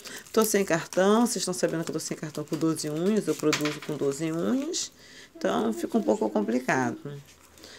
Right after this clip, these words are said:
Gente, a promoção de pedraria essa semana é aquele cem mais cem, né?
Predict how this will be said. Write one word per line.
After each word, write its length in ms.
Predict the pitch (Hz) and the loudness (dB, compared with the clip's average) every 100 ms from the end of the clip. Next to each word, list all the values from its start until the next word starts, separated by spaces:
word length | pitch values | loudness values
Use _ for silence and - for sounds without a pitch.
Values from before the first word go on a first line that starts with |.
| - | -10
Gente, 400 | - 208 147 - | -2 0 2 2
a 80 | - | 2
promoção 460 | 196 247 254 247 220 | 2 2 2 4 2
de 100 | 202 | 2
pedraria 680 | 202 190 170 165 160 156 - | 0 4 4 6 4 2 0
essa 320 | 190 247 247 | -2 -2 -2
semana 640 | 196 127 123 143 147 135 - | -4 -2 -2 -2 -2 -2 -4
é 140 | - 277 | -6 -4
aquele 280 | - - | 0 2
cem 220 | 269 - 254 | 2 2 4
mais 220 | 262 277 | 2 2
cem, 480 | - 226 208 208 - - | 2 2 0 -2 -8 -4
né? 240 | 208 247 | -2 -2